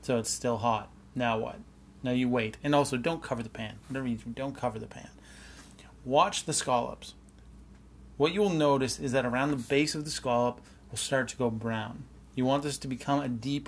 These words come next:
rich brown color. Once this happens, use a set of tongs or a spoon and flip the scallops one at a time,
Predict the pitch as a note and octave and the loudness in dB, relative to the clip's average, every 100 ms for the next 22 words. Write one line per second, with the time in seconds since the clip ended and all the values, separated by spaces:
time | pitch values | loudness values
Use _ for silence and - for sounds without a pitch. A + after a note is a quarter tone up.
0 | - - B2+ B2+ A#2+ - - - B2 A#2+ | -8 -4 0 2 0 -6 -10 -4 0 2
1 | A#2 A#2+ B2 - - - - - C3 C3+ | 0 -2 -4 -6 -12 -20 -10 0 0 2
2 | F3 E3+ F3+ F#3 F#3 C3 - - - - | -2 0 2 2 2 -2 -4 -12 -20 -10
3 | B2+ C3 D#3 E3 C#3 C#3 D#3 C3+ B2+ C3+ | 0 2 2 2 4 4 2 0 2 2
4 | D#3 - - A#2+ A#2+ A#2+ A2 - D3 D3+ | 0 -2 0 2 2 0 -4 0 0 0
5 | C#3+ B2+ B2 A#2+ - A#2+ B2 D3 E3+ D#3+ | -4 0 0 0 -6 0 2 2 0 -2
6 | B2 A#2+ | 0 2